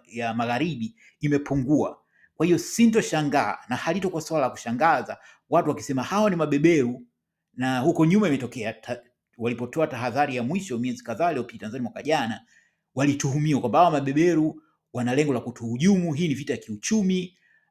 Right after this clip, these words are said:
ah, wana lengo kwamba wa-, watalii waache kuja kutembelea Tanzania na vitu kama hivyo, ambao kimsingi wanachofanya ni favor kwetu, kwa sababu wenzetu intelligence yao ni bora kuliko yetu.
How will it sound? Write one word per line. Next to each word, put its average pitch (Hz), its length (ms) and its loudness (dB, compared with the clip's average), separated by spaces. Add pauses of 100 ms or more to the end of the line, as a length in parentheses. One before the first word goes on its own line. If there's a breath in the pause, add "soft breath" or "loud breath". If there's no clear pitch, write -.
ah, 117 320 -2
wana 117 280 -2
lengo 160 280 2
kwamba 123 320 -2
wa-, 113 260 -2
watalii 120 560 -6
waache 135 340 2
kuja 127 200 -8
kutembelea 117 420 -8
Tanzania 160 680 -2 (300 soft breath)
na - 60 -10
vitu 117 160 -12
kama 107 180 -6
hivyo, 101 240 -12
ambao 190 180 0
kimsingi 151 880 -4
wanachofanya 123 640 -2
ni 107 160 -2
favor 120 540 2
kwetu, - 300 -10
kwa 107 100 -18
sababu 135 300 -2
wenzetu 123 360 -2
intelligence 113 600 -8
yao 143 240 2
ni 107 80 -2
bora 190 280 4
kuliko - 320 -12
yetu. 190 260 -2